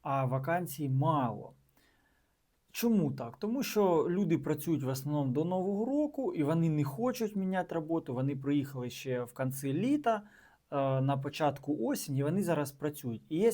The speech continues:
великий масив людей, які зараз хочуть поїхати. І отут все тайне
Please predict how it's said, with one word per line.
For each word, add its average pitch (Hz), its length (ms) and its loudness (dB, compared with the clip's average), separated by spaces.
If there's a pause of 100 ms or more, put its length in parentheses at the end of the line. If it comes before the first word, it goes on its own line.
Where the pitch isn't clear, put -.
(140)
великий 175 400 -2
масив 147 420 -2
людей, 170 260 0
які 151 280 0
зараз 135 360 2
хочуть - 380 -14
поїхати. 110 500 -10 (600)
І 175 100 4
отут 302 500 4 (640)
все 196 300 2
тайне 269 680 0